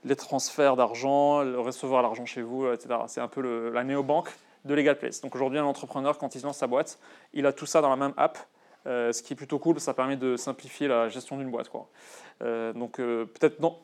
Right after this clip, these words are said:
quel-, quelques-uns d'entre vous connaissez ou pas du tout ? Ok, bon, euh, j'ai, j'ai mieux décrit peut-être que ce que vous saviez, mais, euh, et donc, euh,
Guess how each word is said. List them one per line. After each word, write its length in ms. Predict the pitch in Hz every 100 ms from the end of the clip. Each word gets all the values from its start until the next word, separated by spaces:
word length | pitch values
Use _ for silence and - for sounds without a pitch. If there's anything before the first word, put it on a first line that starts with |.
| -
quel-, 180 | 160 147
quelques-uns 420 | - 151 160 165
d'entre 180 | 165 170
vous 80 | 202
connaissez 360 | 185 170 220
ou 60 | 233
pas 140 | 160
du 80 | 139
tout ? 200 | - 165 - _ _ - - - - - - _ -
Ok, 180 | 160 190 - - _ -
bon, 200 | 127 123
euh, 160 | 120
j'ai, 340 | 110 117 117 117 _ _ _ _ _ - - -
j'ai 180 | 127 135
mieux 160 | 135 135
décrit 300 | 139 - -
peut-être 180 | 143
que 80 | -
ce 80 | 135
que 60 | 131
vous 100 | 127
saviez, 380 | 139 127 143
mais, 140 | 156 120
euh, 180 | 120 120 - - - - - -
et 120 | 147
donc, 240 | 165 165
euh, 120 | 165